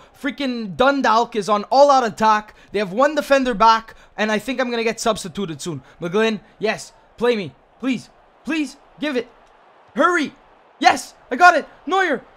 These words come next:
Come on, Neuer. Near post. Near post, Neuer. No. I can take it. No.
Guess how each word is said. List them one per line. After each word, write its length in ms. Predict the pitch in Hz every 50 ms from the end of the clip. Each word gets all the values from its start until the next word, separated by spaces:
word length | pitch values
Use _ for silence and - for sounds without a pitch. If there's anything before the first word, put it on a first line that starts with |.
| -
Come 120 | - 349 381
on, 120 | 381 370
Neuer. 300 | 349 359 349 320 254 - - _ - - -
Near 180 | 285 381 415 -
post. 340 | - 392 392 349 262 - - _ _ - -
Near 160 | 339 440 453
post, 260 | 349 427 453 427 -
Neuer. 280 | 415 403 403 349 262 - - - -
No. 460 | 339 403 440 440 415 349 254 196 - - - - - _ - - -
I 60 | 311
can 140 | 370 415 -
take 180 | - 440 -
it. 60 | 349 269
No. 560 | 294 320 320 311 285 269 247 220 196 180